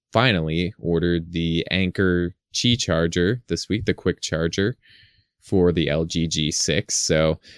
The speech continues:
I got that off of eBay. I see they, they dropped the price. It was at, I think, twenty-three dollars. Now it's down to, like, sixteen, fifteen or sixteen bucks. So I decided to finally get one of those 'cause I think that's going to make this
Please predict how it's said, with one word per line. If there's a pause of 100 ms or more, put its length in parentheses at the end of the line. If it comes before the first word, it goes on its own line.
(120)
I
got
that
off
of
eBay.
I
see
they,
they
dropped
the
price.
It
was (100)
at, (640)
I
think,
twenty-three
dollars.
Now
it's
down
to,
like, (560)
sixteen,
fifteen
or
sixteen
bucks. (500)
So
I
decided
to
finally
get
one
of
those
'cause
I
think
that's
going (160)
to
make
this